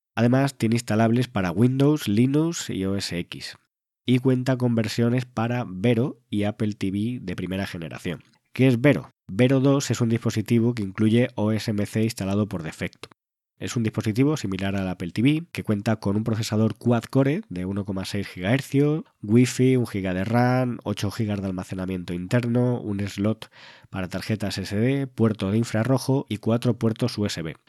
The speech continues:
Son solo ciento cincuenta gramos de peso, es, eh, bastante pequeñito, on-, once centímetros de largo por once de ancho y dos de alto. Es un cincuenta por ciento más rápido que la Raspberry Pi tres y cuenta con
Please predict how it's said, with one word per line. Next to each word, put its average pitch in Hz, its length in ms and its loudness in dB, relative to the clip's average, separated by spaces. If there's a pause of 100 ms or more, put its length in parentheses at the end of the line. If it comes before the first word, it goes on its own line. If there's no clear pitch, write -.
(120)
Son 117 220 0
solo 120 240 4
ciento 104 280 0
cincuenta 101 400 -2
gramos 101 260 -2
de 117 80 2
peso, 143 640 0
es, - 400 -6
eh, 90 400 -6
bastante 98 460 -4
pequeñito, 113 720 -2
on-, 101 240 -2
once 110 260 -2
centímetros 107 580 0
de 95 120 -2
largo 120 500 2
por 98 220 -6
once 98 260 -4
de 92 120 0
ancho 98 480 -2
y 90 40 -4
dos 87 180 -4
de 104 120 2
alto. 139 420 2
Es 120 140 2
un 135 100 8
cincuenta 127 400 0
por 110 140 -4
ciento 113 240 0
más 104 140 0
rápido 101 340 0
que 87 80 -6
la 85 120 -4
Raspberry 92 420 -4
Pi 92 120 -6
tres 147 340 -2 (220)
y 139 240 8
cuenta 123 400 0
con 101 380 -2